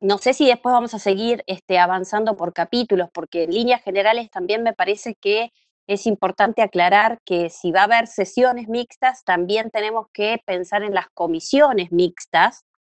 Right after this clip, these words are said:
Mixtas estamos hablando de presenciales y virtuales, o sea, de poder habilitar las presencias físicas para que se entienda.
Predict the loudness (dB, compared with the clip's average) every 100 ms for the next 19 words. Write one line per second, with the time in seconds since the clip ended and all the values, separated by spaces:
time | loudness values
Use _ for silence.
0 | _ _ -4 -2 -2 0 0 0 0 0
1 | 0 -2 0 2 0 -2 -2 -2 -2 -4
2 | -6 -2 -4 -2 0 0 0 -4 -2 -2
3 | -4 0 2 2 0 -2 -2 -2 0 0
4 | 2 0 -2 0 0 0 -4 -8 -10 -10
5 | -4 -4 -4 -8 -6 -8 -6 -8 -8 -6
6 | -6 -6 -12 -20 -8 -4 -2 0 -2